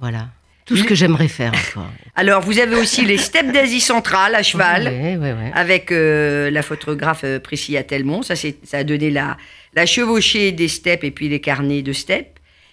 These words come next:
Speaker 2: Il y a eu l'itinéraire des évadés du goulag.
Speaker 1: <laughs> Oui, oui, hein.
Speaker 2: Hein, à partir d'un récit, d'ailleurs, qui était assez contesté de, de Ravix. Euh, ensuite, euh, il y a eu dans une cabane, il est allé dans une cabane en Sibérie.
Speaker 1: En Sibérie,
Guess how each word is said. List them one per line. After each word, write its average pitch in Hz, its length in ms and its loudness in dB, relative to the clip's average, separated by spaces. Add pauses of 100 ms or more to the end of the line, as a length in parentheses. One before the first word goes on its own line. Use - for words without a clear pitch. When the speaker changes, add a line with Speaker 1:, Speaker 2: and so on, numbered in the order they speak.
(120)
Speaker 2:
Il 170 60 0
y 214 40 4
a 233 40 4
eu 233 100 2
l'itinéraire 254 840 2
des 170 200 -2
évadés 170 320 0
du 156 140 -2
goulag. 151 440 -2 (280)
Speaker 1:
<laughs> 156 300 -2
Oui, 160 180 0
oui, 156 240 -2
hein. 151 140 -6
Speaker 2:
Hein, 175 240 4
à 202 40 2
partir 190 360 0
d'un 185 100 4
récit, 175 400 -2
d'ailleurs, 170 240 2
qui 156 60 -4
était 147 120 -2
assez - 240 0
contesté 156 640 -2
de, 131 320 2
de 131 160 -2
Ravix. 151 640 0 (760)
Euh, 180 300 6
ensuite, 254 640 2
euh, 180 220 4
il 170 80 -2
y 175 60 2
a 175 80 4
eu 175 60 2
dans 277 220 2
une 277 220 0
cabane, 220 440 2
il 185 120 -2
est 190 40 6
allé 190 200 2
dans 208 160 0
une 202 160 -4
cabane 196 360 0
en 185 80 -2
Sibérie. 180 300 -2
Speaker 1:
En 196 100 2
Sibérie, 170 440 0